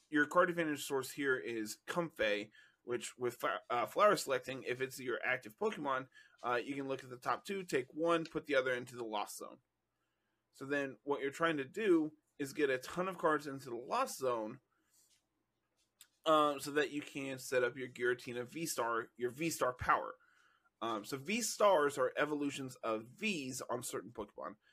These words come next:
Um, there's also V Maxes, which give up three prizes, but have, like, way higher H P, do a ton more damage.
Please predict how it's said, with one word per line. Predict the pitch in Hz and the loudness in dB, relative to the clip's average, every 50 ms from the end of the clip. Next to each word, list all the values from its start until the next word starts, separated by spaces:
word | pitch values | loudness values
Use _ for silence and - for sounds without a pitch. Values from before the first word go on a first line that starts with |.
| _ _ _ - - - | _ _ _ -16 -8 -4
Um, | 110 104 101 95 92 92 85 | -2 -2 0 -2 -2 -6 -8
there's | - 113 117 | -10 -8 -4
also | 113 107 110 - 110 | -4 -4 -4 -4 -8
V | 107 - 123 120 | -8 -6 -8 -6
Maxes, | 110 107 107 104 101 - - 110 101 104 104 107 - | -2 0 0 0 0 -2 -6 -6 -6 -6 -6 -6 -8
which | 104 104 - - - _ _ | -8 -8 -8 -10 -14 _ _
give | - 131 113 | -6 -4 -4
up | 113 101 - - | -4 -8 -8 -8
three | 127 135 143 139 | -6 -4 -6 -4
prizes, | - 123 117 110 107 110 110 107 104 101 - - _ _ _ _ _ _ | -2 -2 -2 0 -2 -4 -6 -6 -6 -8 -12 -16 _ _ _ _ _ _
but | - - | -4 -2
have, | 185 123 104 104 - | 0 -2 -2 -2 -4
like, | 92 107 104 - _ | -6 -6 -6 -6 _
way | 120 139 151 147 | 2 4 4 4
higher | 139 127 123 120 117 101 | 6 6 4 4 4 0
H | 117 - - - | -2 -4 -6 -8
P, | - 123 123 | -8 -8 -8
do | 107 107 104 107 104 | -6 -4 -2 -2 -4
a | |
ton | 101 - - 107 | -4 -6 -8 -8
more | 104 98 95 - | -8 -10 -10 -8
damage. | - 123 127 123 120 120 117 - | -6 -6 -6 -6 -6 -8 -10 -14